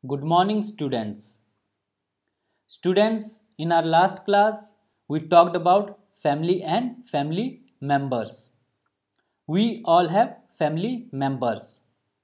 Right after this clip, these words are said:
Those family members do some work to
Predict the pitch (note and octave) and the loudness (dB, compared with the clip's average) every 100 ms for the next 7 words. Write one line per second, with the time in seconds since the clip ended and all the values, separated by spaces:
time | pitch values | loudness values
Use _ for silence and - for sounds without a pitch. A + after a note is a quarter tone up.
0 | _ _ _ _ _ _ _ B2+ F3 A#3+ | _ _ _ _ _ _ _ -2 2 2
1 | A#3+ - _ _ - D#3+ D#3+ E3+ E3 E3 | -2 -12 _ _ -6 -2 0 -2 -2 0
2 | G#3+ C4 C4 - _ - B2+ F#3 F#3+ G#3 | 2 2 -2 -14 _ -12 -4 -4 0 2
3 | B3+ - - _ _ C3 D#3+ F#3+ - - | 2 -4 -20 _ _ 0 2 2 -2 -2
4 | B3 D4+ | -2 -2